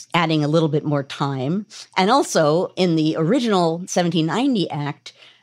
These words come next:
there was a requirement that you needed to be of good character. In the seventeen ninety-five Act, they added the fact that you needed to be not just of good character, but of good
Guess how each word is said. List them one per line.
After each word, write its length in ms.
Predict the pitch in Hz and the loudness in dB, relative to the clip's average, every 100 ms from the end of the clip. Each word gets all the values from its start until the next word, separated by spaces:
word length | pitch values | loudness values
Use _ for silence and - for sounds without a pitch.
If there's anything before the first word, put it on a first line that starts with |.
| - | -8
there 240 | 170 170 | 0 2
was 160 | 170 156 | 4 2
a 80 | 151 | 0
requirement 720 | 147 - 165 165 170 151 151 | -2 -4 -2 0 0 0 0
that 140 | 147 | -2
you 120 | 165 160 | 0 0
needed 320 | 160 160 156 | 0 0 -2
to 60 | 143 | -4
be 140 | 151 | -2
of 180 | 135 131 | -4 -4
good 280 | 160 151 127 | -2 -2 -4
character. 760 | - 185 143 - - 165 196 _ _ - _ _ - | -4 -2 -2 -2 -6 -4 -8 _ _ -20 _ _ -2
In 120 | 170 | 0
the 60 | 156 | 2
seventeen 340 | 190 151 156 | 2 2 2
ninety-five 680 | 147 139 131 - 277 349 247 | 0 -2 -2 0 2 2 2
Act, 500 | 143 143 175 - - _ _ - | 0 -2 -6 -10 -20 _ _ 0
they 160 | 165 | 2
added 360 | - 170 185 160 | 4 2 2 0
the 80 | 160 | 0
fact 360 | - 156 151 - | 2 2 0 -2
that 100 | 160 | 0
you 120 | 214 | 2
needed 280 | 202 180 170 | 2 2 0
to 80 | |
be 80 | 165 | 0
not 200 | 190 381 | 2 2
just 200 | 554 - | 2 2
of 100 | 202 | 0
good 160 | 208 180 | 2 0
character, 420 | 226 240 240 165 | 0 0 0 -2
but 160 | 151 156 | 0 0
of 140 | 143 | 0
good 320 | 240 320 247 | 2 2 0